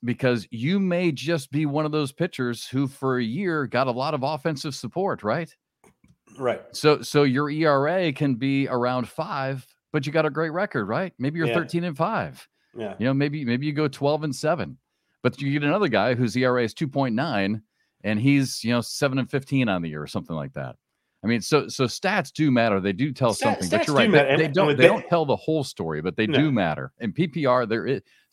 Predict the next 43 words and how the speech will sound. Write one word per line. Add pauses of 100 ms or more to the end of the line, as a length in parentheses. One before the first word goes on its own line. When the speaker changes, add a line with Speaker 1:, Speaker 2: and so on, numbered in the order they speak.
(280)
Speaker 1:
it, (320)
P
P
R
is
something. (440)
Speaker 2:
Yes. (280)
And,
you
know,
and
like, (200)
like
with
pitchers,
you
can't, (340)
like,
you
can't
compare
relievers
to
starters
because
E
R
As
are
gonna
be
different,
right? (100)
Speaker 1:
Right.
Speaker 2:
But (840)
the
stats
do
matter.
Now,
I
think
baseball,